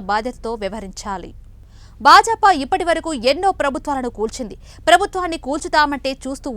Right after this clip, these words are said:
ఊరుకోవాలా? డిసెంబర్ మూడు వరకు ఇతర పార్టీల ఎమ్మెల్యేలను చేర్చుకునే ఆలోచనే లేదు.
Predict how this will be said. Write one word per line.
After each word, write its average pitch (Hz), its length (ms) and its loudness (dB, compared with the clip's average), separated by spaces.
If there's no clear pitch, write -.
ఊరుకోవాలా? 262 520 2
డిసెంబర్ 247 440 -8
మూడు 302 220 -6
వరకు 277 220 -8
ఇతర 262 140 -6
పార్టీల 240 300 -4
ఎమ్మెల్యేలను 226 400 -8
చేర్చుకునే 262 440 -8
ఆలోచనే 226 400 -6
లేదు. 196 180 -10